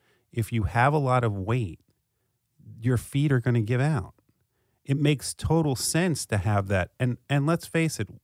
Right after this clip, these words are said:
we've seen Zion Williamson when he does a windmill dunk over the guy who's passing him the ball, who, you know, usually mops up the court, and he's dunking it, and he doesn't look like he's in shape. So if you're going to, if I'm an owner and I'm investing a couple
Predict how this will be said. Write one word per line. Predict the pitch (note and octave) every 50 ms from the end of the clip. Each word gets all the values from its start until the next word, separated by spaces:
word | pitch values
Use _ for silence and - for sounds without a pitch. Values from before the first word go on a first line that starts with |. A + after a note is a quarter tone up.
| _ _
we've | - B2+ C3+ B2+ -
seen | - - E3+ E3+ F3+ E3+ D3
Zion | C3 D3 C#3 C#3 C#3 C3 A#2+ A#2
Williamson | B2+ C3 C#3 C#3 C3+ - - A#2 A2+
when | A2+ A2+ G#2
he | G2+ A#2+
does | A2 - A#2 A2+ A#2
a | A2+
windmill | G2 G2+ A#2+ A#2+ C3 C3 B2 G#2+ G#2
dunk | G2 - A#2 B2 C3+ - A#2+
over | A2 G2 G2+ G2+
the | F#2+ G2+
guy | - A2 G#2+ A#2 A#2+
who's | - A#2 -
passing | - - B2 A#2+ A#2 - B2+ A#2+ A#2
him | A#2 A2+ G#2+
the | G2 F#2+
ball, | F#2 G2+ G#2+ A2+ A#2+ B2+ B2 A#2 A2 G#2 - _ _ _ _ _ _
who, | - C3 A2+ G#2+ G#2 - -
you | C3 C3
know, | A#2+ G#2+ G#2+
usually | A2 A2 A#2 B2 A#2+ - B2 A2
mops | G2+ G#2 G#2 A2 A2+ - - -
up | B2 A2 _
the | - G2+ F2+ - - - - _
court, | - - - F3+ F3+ B2+ G2 F#2 - _ _ _ _ _ _ _ _ _ _ _ _ -
and | B2+ C3 B2+ A2
he's | - C#3+ B2+ A2+
dunking | - C#3 C#3 E3 F#3 - - D3 B2
it, | A2+ - - -
and | A#2 A#2+ A2
he | - - C#3+
doesn't | B2 - C3 C3+ - - C3+ A2+
look | A#2+ B2 A#2 - A2
like | G#2+ G#2+
he's | - A2+ G#2+ G#2
in | G#2 G2+
shape. | G2 - - F3 C#3 G2 D2+ - - - _ _ _ _ _ _ _
So | - - D3+ C#3+ C3+
if | C3 A2
you're | B2 C#3 D#3 F#3 G#3
going | G3+ F#3+ E3+ E3 D#3 C3+
to, | - - -
if | A#2 - A2
I'm | B2+ D3 E3+ F3
an | D3+ C3+ B2
owner | C3+ D#3 F3+ D#3 G#2+ F2 E2+ G2+ A#2+ - _ _ _ _ _ -
and | A#2 A#2
I'm | A#2 B2+ D3 D3+
investing | C3 G#2 - - C3 C#3 - - C3 A#2+ A2+
a | G2+
couple | - - - - -